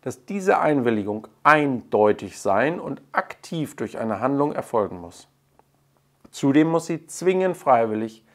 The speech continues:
also ohne Zwang sein und bei Bedarf oder Wunsch der Person widerrufbar. Das ist alles nachvollziehbar, sonst wäre es ja keine Einwilligung.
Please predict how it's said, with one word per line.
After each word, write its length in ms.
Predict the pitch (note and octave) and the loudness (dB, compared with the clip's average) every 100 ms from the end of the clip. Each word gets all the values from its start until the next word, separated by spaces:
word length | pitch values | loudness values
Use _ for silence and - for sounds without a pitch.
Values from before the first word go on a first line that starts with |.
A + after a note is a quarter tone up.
| _ _ _ | _ _ _
also 320 | - A2+ - | -4 -2 -4
ohne 260 | - D#3+ D#3+ | 2 4 4
Zwang 360 | - F3 F3+ B2+ | 0 -2 -2 -4
sein 280 | F2+ E2+ | -6 -8
und 140 | F#2+ F#2+ | -12 0
bei 100 | G#2+ | 2
Bedarf 640 | G2+ G2 G2+ A#2 D#3+ - _ _ _ _ _ | 2 0 8 8 8 2 _ _ _ _ _
oder 300 | F#3 G3 C3+ | 8 8 8
Wunsch 320 | C3+ C#3 C3+ | 4 4 0
der 140 | C3+ | -2
Person 480 | A#2+ A#2+ G#2 A2+ A2+ | -2 -2 0 0 0
widerrufbar. 680 | A2 A2+ G2 F#2 - - - _ _ _ _ _ _ _ _ | 0 0 0 -4 -10 -20 -20 _ _ _ _ _ _ _ _
Das 160 | - F#2+ | -8 -6
ist 160 | G#2 - | -6 -6
alles 260 | G2 F#2 | -6 -4
nachvollziehbar, 800 | F#2+ F2+ - C3+ - D#3+ E3 F#3 - _ _ | -2 -2 0 -4 -4 0 0 0 -6 _ _
sonst 300 | - A#2 A#2 | -8 -6 0
wäre 180 | G2 | 0
es 140 | A#2+ - | 0 -2
ja 80 | D3+ | -4
keine 320 | D#3+ D#3+ - | -2 -2 -2
Einwilligung. 500 | G2+ E2+ - - | -4 -8 -14 -18